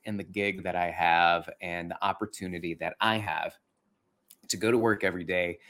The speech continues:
and to work one-on-one with people and to train people. And,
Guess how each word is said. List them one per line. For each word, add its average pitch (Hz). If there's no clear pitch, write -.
and 113
to 110
work 107
one-on-one 92
with 87
people 87
and 98
to 92
train 85
people. -
And, 107